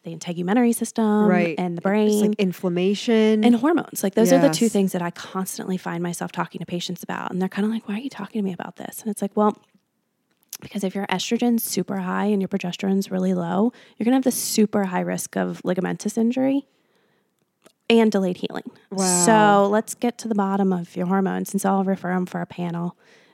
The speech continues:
Speaker 1: And the
Speaker 2: This is
Speaker 1: primary
Speaker 2: kinda where that root-based,
Speaker 1: Yeah. And
Speaker 2: root
Speaker 1: this, and the,
Speaker 2: cause-based,
Speaker 1: and
Speaker 2: yeah.
Speaker 1: the, the primary care doctor's like, "Why are we ordering this?" And I'm like,
Speaker 2: But isn't that, it's just, to me, it's like, uh,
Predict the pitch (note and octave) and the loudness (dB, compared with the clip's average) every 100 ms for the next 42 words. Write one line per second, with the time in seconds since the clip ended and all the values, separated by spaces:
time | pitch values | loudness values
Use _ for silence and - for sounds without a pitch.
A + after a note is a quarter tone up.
0 | _ F#3+ F3+ F3+ A3+ G#3 F#3 A3 G3+ F3+ | _ 0 0 0 0 2 4 6 6 6
1 | E3+ F#3+ F3+ F#3+ F3 E3+ F3+ E3 D#3+ C#4 | 4 4 4 4 2 -2 0 0 0 2
2 | F4+ - - _ _ A#3 G3+ G3+ F3+ F3+ | 4 2 -6 _ _ 6 8 8 6 8
3 | A#3 A#3+ A3+ A3 D#3+ A#3+ A#3 A3+ A3 G3 | 10 10 8 6 6 6 6 6 6 4
4 | - - G3 F#3 - - F#3 F3 - F3 | -2 -6 -2 -2 -4 -4 -2 -2 -6 -8
5 | F3 - E3+ E3 E3+ A3+ D#4 D#4 D#4 D#4 | -8 -10 -10 -6 -4 0 2 2 2 2
6 | D#4 D4+ D4+ C#4+ - A3+ A3 G#3 - - | 2 0 -2 -4 -4 0 2 2 -2 -10
7 | - - - _ _ _ _ _ _ - | -20 -20 -20 _ _ _ _ _ _ -6
8 | - D#4+ G#4+ A4 G#4 - D4 E4 - D#4 | -4 -4 -4 -4 -4 -4 -8 -10 -6 -4
9 | D4+ D4+ - B3+ A3+ - | -2 -4 -8 -8 -8 -8